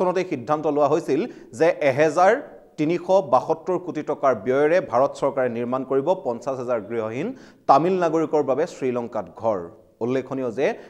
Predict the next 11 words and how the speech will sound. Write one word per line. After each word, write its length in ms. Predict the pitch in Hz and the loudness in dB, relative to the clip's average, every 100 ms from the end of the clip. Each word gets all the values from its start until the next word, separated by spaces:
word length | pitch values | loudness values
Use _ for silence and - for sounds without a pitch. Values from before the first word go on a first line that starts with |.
| - | -16
শ্ৰীলংকাক 520 | - 185 214 214 160 - - - - 156 | 0 4 4 6 6 6 -6 -16 -2 2
ঊনৈছশ 380 | 202 208 220 214 | 4 4 0 0
চৌৰাশী 340 | 165 165 - - | 4 4 4 -2
চনৰ 240 | 196 190 190 | 0 0 2
পৰা 140 | 190 185 | 2 2
সংঘটিত 360 | 151 139 147 156 147 | -2 -2 -2 -2 0
হোৱা 120 | 151 - | 0 0
গৃহযুদ্ধত 520 | 117 131 123 110 151 - | -4 -4 -4 -4 -4 0
প্ৰায় 180 | 131 127 127 | 0 0 -4
এক 60 | 127 | -2
লাখতকৈ 380 | 143 151 - 139 | -2 -2 -4 -4